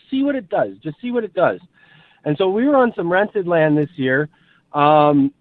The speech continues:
and we, we put down, like, a very, very heavy application of lime on, on ground that we tested, and was,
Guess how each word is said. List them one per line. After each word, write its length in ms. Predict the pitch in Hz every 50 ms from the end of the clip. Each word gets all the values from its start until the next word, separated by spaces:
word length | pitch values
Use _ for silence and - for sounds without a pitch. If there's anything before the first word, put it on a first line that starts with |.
| _ _ _ _ _ -
and 180 | 151 165 170
we, 80 | 180 190
we 200 | 175 156 180 170
put 360 | - _ - 202 233 247 -
down, 300 | 175 180 185 180 170 160
like, 160 | 151 143 135
a 40 | 147
very, 360 | 135 127 143 180 190 190 175
very 360 | 165 165 170 165 160 156 151 135
heavy 360 | 151 160 160 156 156 156 -
application 580 | 147 151 143 139 127 - 151 151 139 - 151
of 80 | 131 131
lime 260 | 139 151 151 147 139
on, 160 | 143 151 147 -
on 160 | 160 160 151
ground 360 | 135 143 156 175 202 220 202 175
that 60 | 165
we 120 | 151 151 139
tested, 520 | - - 170 190 214 _ - 147 123 120
and 160 | 135 135 139
was, 140 | 143 139 120